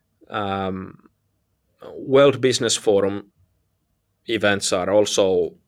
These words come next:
great, e-, especially in terms of content, and it's a franchise that has, uh, has, uh, succeeded internationally. They, they operate in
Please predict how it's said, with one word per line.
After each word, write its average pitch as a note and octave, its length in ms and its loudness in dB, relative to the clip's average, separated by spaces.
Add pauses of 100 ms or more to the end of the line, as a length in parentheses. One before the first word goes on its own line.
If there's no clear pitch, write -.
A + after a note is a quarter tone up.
(440)
great, A#2 600 -2 (720)
e-, A2+ 340 -6
especially A#2 520 2
in G2+ 80 -4
terms G#2 300 -4
of - 160 -4
content, A2+ 640 -8 (760)
and G#2+ 140 -2
it's G2+ 160 -2
a A#2 60 -2
franchise A2 640 0
that - 160 -8
has, F#2+ 260 -4 (1080)
uh, - 380 -10 (760)
has, G#2 440 -2
uh, F#2 260 0 (600)
succeeded A2 680 0
internationally. G#2+ 840 -2
They, G2+ 360 0 (340)
they F#2+ 180 2
operate F#2+ 500 0
in F#2+ 260 -8